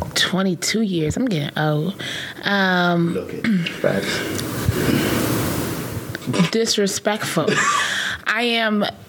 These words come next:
Speaker 1: the voice of the women on this show, so I hope to represent them well. And I look forward to it. I also listen to podcasts, probably not as many as you. And so I'm really excited to be a part of the podcast. You know, hope I represent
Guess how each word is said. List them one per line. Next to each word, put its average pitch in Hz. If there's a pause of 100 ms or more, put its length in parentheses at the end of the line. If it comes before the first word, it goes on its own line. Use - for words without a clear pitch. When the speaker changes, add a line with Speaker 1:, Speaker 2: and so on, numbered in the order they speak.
(180)
Speaker 1:
the 202
voice 220
of 202
the 185
women 233
on 175
this 165
show, 160
so 165
I 156
hope 160
to 165
represent 160
them 151
well. 165 (460)
And 170
I 196
look 196
forward 226
to 202
it. 175
I 165
also 180
listen 175
to 170
podcasts, 160 (420)
probably 165
not 156
as 156
many 160
as 160
you. 175 (140)
And 160
so 165 (300)
I'm 233
really 262
excited 247
to 233
be 233
a 226
part 226
of 220
the 226
podcast. 226
You 214
know, 190
hope 190
I 175
represent 180